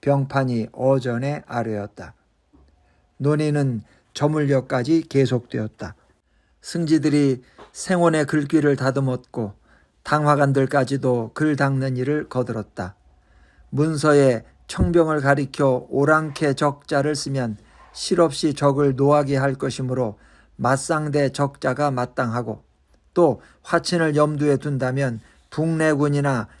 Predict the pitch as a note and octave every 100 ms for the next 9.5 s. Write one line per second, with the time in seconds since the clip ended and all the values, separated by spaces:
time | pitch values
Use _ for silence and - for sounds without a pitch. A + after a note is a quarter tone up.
0 | _ C3 C#3+ C#3+ D3+ D#3 D#3+ C#3+ - -
1 | D3 C3+ C3+ C3 B2+ A#2+ A#2+ D#3+ E3+ _
2 | _ - F3 C#3+ B2+ G#2+ F2+ - B2 A2+
3 | G#2 G2 - C#2+ - _ _ _ _ _
4 | _ _ _ _ _ _ _ _ _ _
5 | _ D#3+ F3 F#3 F3+ D#3 F3+ F3+ - D#3
6 | E3+ D#3 C3+ B2 G#2+ - - - C#3 D3
7 | D3 C#3+ C#3+ C#3+ D3 D3 C3+ C#3 C#3 -
8 | D3 C#3 C3+ B2+ C#3+ C3+ C3+ C3 B2+ A#2+
9 | B2+ A#2+ A2+ A#2+ G#2